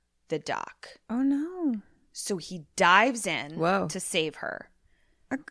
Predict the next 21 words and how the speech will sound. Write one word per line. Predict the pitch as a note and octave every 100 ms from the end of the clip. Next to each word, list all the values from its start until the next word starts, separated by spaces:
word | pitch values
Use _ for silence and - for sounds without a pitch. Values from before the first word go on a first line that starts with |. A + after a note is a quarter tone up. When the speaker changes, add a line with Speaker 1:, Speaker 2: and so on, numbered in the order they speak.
| - G3
Speaker 1:
And | F#3+ F#3 F3 F3 - F#3+
all | G3 G#3+
Speaker 2:
Good |
Speaker 1:
of | A3+
a | F#4+
Speaker 2:
job. |
Speaker 1:
sudden | A3 F3+ F3 E3+ - _
wakes | G#3+ G4 A4 -
up | -
from | - C#4
a | A#3
daymare. | G3+ E3+ C#3 - - - _ _ _ _ _
And | F#3+
he's | F#3 -
sitting | G3 F3 E3
back | D3 -
on | D3+
the |
dock. | D3 - - - - _ _ _
Speaker 2:
A | A3+ B3+
daymare? | D#3 D#3+ F3 C4+ C5+ B4+ C#3+ C#3+ D3 C#3+ D#3 G#3